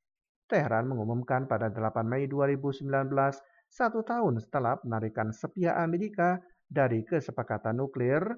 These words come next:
dan setelah membuktikan ketidakefektifan solusi Eropa yang diusulkan untuk mengkompensasi konsekuensi ekonomi dari penarikan Amerika dari J C P O A, bahwa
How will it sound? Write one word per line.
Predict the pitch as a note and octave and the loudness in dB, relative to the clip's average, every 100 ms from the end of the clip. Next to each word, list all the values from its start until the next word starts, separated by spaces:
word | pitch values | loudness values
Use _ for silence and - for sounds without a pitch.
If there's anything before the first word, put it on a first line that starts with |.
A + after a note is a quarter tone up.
| _ _ - - | _ _ -20 2
dan | F#3 A3 | 2 2
setelah | A3 G3+ G3 | 0 2 4
membuktikan | F#3+ E3+ E3+ E3+ A3 D#3 B2+ B2 _ | 4 2 0 0 -2 0 0 -4 _
ketidakefektifan | - A3 G#3+ G3+ F#3+ F3+ F3 E3+ A#3+ A3+ F#3+ B2 | -2 -2 -2 0 2 2 -2 -4 -6 0 0 0
solusi | A#2+ C3+ A#2 B2+ | -2 -2 -2 -2
Eropa | A2+ C3+ D3+ D3 D3 C#3+ _ _ _ F3+ | 0 0 2 2 2 0 _ _ _ 0
yang | A3 | 2
diusulkan | G#3+ G3+ G3+ A3+ A3+ B2+ G#2+ G2+ - _ _ | 2 -2 -2 -6 -2 -2 0 -4 -10 _ _
untuk | - A#2+ B2 - | -2 0 0 -2
mengkompensasi | C3+ A#2+ C#3+ B2+ B2 A#2+ B2 G3+ G#3+ G#3 B2+ A#2 | -4 -2 -2 -2 -2 -2 -2 -2 -2 -2 -2 -2
konsekuensi | B2+ A#2 A2+ B2 C#3 C#3 C3+ B2 | -2 -2 -4 -2 -2 -2 -2 -4
ekonomi | A2+ C#3 D3+ D#3+ D#3+ D#3 _ _ | -2 -2 -2 0 0 -2 _ _
dari | _ D#3+ F#3+ G3 | _ 2 2 2
penarikan | F#3 F#3+ F#3+ F3 | 0 0 0 -2
Amerika | F3+ F3 F3+ G3+ G3 B2 | 0 0 0 0 2 0
dari | A2+ B2+ A2 G#2 | 2 0 0 -2
J | A#2 G#2+ | -4 -4
C | G#2+ | -4
P | G#2 C3+ | 0 2
O | E3 | 2
A, | D#3+ G3+ - _ _ _ - | 2 0 -6 _ _ _ -6
bahwa | G2+ | -4